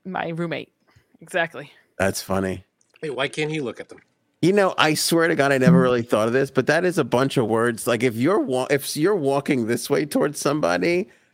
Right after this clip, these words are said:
Speaker 2: like, they're gonna, yeah, they're gonna gawk a little. I didn't even realize that.
Speaker 3: They're gonna
Speaker 1: Right.
Speaker 3: look at the area.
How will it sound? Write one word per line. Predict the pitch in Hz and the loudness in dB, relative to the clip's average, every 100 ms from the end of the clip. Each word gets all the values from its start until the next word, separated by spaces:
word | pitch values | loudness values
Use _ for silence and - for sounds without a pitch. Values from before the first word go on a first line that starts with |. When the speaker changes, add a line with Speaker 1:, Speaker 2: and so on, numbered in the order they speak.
| - | -2
Speaker 2:
like, | 139 | 0
they're | 139 156 | 2 2
gonna, | 139 190 170 - | 2 2 0 0
yeah, | 139 196 170 104 | 0 0 0 0
they're | 113 | 0
gonna | 135 185 156 | 0 0 0
gawk | 156 226 - | 0 -2 0
a | 113 | -2
little. | 98 90 | 0 -2
I | 87 | -2
didn't | 117 165 | -2 -2
even | 165 165 | -2 -2
realize | 175 190 90 101 | -2 -2 -4 -6
that. | - 90 85 - | -6 -6 -8 -12
Speaker 3:
They're | - | -12
gonna | 104 | -8
Speaker 1:
Right. | 107 117 | -4 -4
Speaker 3:
look | 110 | -2
at | 117 | -2
the | 131 | 0
area. | 135 160 110 92 | 2 2 2 -2